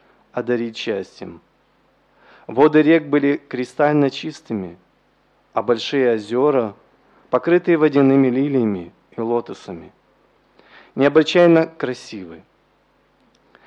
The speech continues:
Деревья и кусты, усыпанные цветами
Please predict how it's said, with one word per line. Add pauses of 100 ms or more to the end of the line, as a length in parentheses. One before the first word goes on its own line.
(140)
Деревья
и
кусты, (540)
усыпанные
цветами